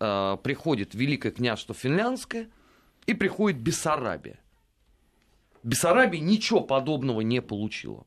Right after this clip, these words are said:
Больше того, там, если бы кто-нибудь вообще об этом заикнулся, его бы, наверно, повесили как бузатера на первой же попавшейся осине, как врага государства, со всеми вытекающими отсюда последствиями. Почему финнам это дали? У меня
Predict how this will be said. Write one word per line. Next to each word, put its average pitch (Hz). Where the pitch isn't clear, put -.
Больше 143
того, 147
там, 131
если 156
бы 139
кто-нибудь 131
вообще 123
об 117
этом 127
заикнулся, 156
его 151
бы, 160
наверно, 160
повесили 156
как 117
бузатера 123
на 98
первой 143
же 117
попавшейся 127
осине, -
как -
врага 135
государства, 113
со 101
всеми 165
вытекающими 139
отсюда 117
последствиями. -
Почему 160
финнам 220
это 131
дали? 101
У -
меня 175